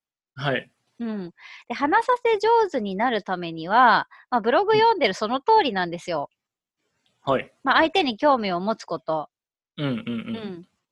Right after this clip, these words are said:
Speaker 2: で、興味を持って、その興味にも興味を持つことなんですよね。
Speaker 1: はい。
Speaker 2: 例えば、え、相手が、じゃあ旅行が好きって言ったら、その旅行、旅行といえば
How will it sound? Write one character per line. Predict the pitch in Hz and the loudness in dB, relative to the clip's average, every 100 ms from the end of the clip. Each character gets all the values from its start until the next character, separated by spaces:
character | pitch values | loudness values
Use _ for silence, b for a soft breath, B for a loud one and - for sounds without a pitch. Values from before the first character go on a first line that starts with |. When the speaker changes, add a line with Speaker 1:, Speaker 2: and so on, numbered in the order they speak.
| _ | _
Speaker 2:
で、 | 415 381 175 | 2 2 2
興 | - 440 415 | 2 4 4
味 | 339 | 2
を | 269 | 0
持 | 277 359 | 0 -2
っ | |
て、 | - 392 | 0 -4
そ | 370 | -2
の | 320 359 | -4 -2
興 | - 508 | 2 2
味 | 427 | 2
に | 415 | -2
も | 403 | -4
興 | - 320 320 | 0 2 2
味 | 220 | 0
を | 180 | -2
持 | 190 | -4
つ | - | -6
こ | 185 | -10
と | 170 | -8
な | 160 | -10
ん | 156 | -10
で | 160 | -12
す | 151 | -12
よ | |
ね。 | 160 320 - _ _ _ _ | -6 -8 -8 _ _ _ _
Speaker 1:
は | - 120 | -10 -6
い。 | 113 - _ _ _ B B - 240 - | -6 -10 _ _ _ B B -12 -6 0
Speaker 2:
例 | 254 | 2
え | 220 | 4
ば、 | 294 330 214 B B - | 6 8 6 B B -6
え、 | 196 | -2
相 | 202 | -2
手 | 196 202 | -2 0
が、 | 262 285 | 4 4
じ | 208 | 2
ゃ | |
あ | |
旅 | 175 185 | -2 -4
行 | - 233 | -2 0
が | 214 | 0
好 | 208 - | -2 -4
き | 392 | -6
っ | |
て | 403 | -2
言 | 247 | -4
っ | 175 | -4
た | - 196 | -2 2
ら、 | 302 220 | 2 2
そ | - | -2
の | 196 180 | -8 -6
旅 | 208 | -6
行、 | 208 339 359 - - - | -2 2 4 4 0 -10
旅 | 220 | -12
行 | - 359 370 | -2 0 0
と | 359 | 0
い | 349 | 0
え | 359 302 | 0 4
ば | 202 196 160 | 4 4 2